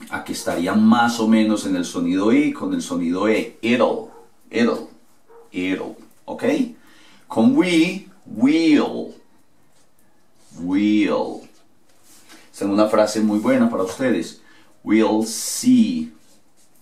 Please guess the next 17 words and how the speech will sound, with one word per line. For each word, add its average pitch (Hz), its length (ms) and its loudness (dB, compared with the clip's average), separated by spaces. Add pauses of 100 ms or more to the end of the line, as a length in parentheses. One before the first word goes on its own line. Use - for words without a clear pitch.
(160)
we'll - 300 -8
see. - 520 -4 (320)
¿Qué - 120 -12
dice 113 300 0
ahí? 117 300 0 (140)
Ya - 160 0
veremos, 92 580 -4 (640)
o 82 100 -12
ya 80 140 -4
veremos, 104 580 0 (280)
¿cierto? - 300 -6
Con... 82 500 -6 (640)
Con, 78 640 -8 (1500)
con - 180 -6
énfasis. - 600 -6 (220)
Ya 175 200 0
veremos, 254 600 0